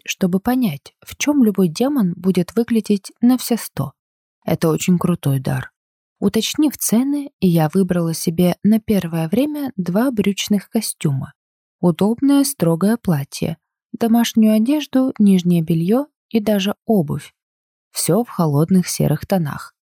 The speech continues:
Почти без рисунка. Не густо, но уже хоть что-то. Больше я себе не смогла позволить. Цены у Лолы кусались. Но если она сошьет то, что я увидела в ее каталоге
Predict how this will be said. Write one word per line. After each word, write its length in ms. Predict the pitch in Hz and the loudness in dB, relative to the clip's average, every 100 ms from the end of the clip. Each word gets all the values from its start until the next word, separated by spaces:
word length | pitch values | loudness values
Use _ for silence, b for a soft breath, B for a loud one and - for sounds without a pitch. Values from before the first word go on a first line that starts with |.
| _ _ _ | _ _ _
Почти 640 | 175 165 - - 277 277 _ | -4 -2 -4 2 2 2 _
без 160 | 247 240 | 0 2
рисунка. 680 | 247 254 - 147 147 - - _ _ _ | 0 -2 -2 -2 -4 -10 -14 _ _ _
Не 240 | - 180 170 | 2 4 4
густо, 580 | 160 185 - - - - _ _ | 2 0 -2 -6 -10 -10 _ _
но 340 | 170 175 240 | 2 4 4
уже 200 | 339 208 | 2 -2
хоть 220 | 156 165 - | -4 -4 -4
что-то. 500 | - 165 156 - - _ _ _ _ _ | -4 -4 -4 -6 -12 _ _ _ _ _
Больше 440 | 202 233 247 - | -2 0 0 2
я 160 | 190 190 | 4 4
себе 280 | 185 196 208 | 2 0 2
не 280 | 202 208 220 | 2 2 2
смогла 480 | - 240 - 156 | 2 0 2 -4
позволить. 680 | - 160 175 170 143 143 - _ _ _ _ - | -2 -2 -2 -6 -8 -10 -16 _ _ _ _ -4
Цены 360 | 151 180 220 | 0 2 4
у 40 | 214 | 2
Лолы 440 | 180 160 143 143 - _ | 2 -2 -2 -6 -12 _
кусались. 760 | - 165 - 185 143 147 147 - _ _ _ _ _ | -4 -4 0 -2 -2 -4 -8 -14 _ _ _ _ _
Но 240 | 190 294 | 2 2
если 460 | 285 180 196 - 185 | 0 0 0 2 2
она 320 | 170 170 175 | 2 2 0
сошьет 520 | - 156 - 175 170 - | 0 -2 0 0 0 -2
то, 220 | - 196 143 | -2 -2 -2
что 220 | - 165 | -4 -2
я 200 | 156 156 | 0 2
увидела 480 | 160 170 156 151 147 | 2 0 0 -2 0
в 80 | - | 0
ее 240 | 165 151 | 0 -2
каталоге 680 | - - 135 156 277 190 143 | -4 -6 -2 0 0 -2 -8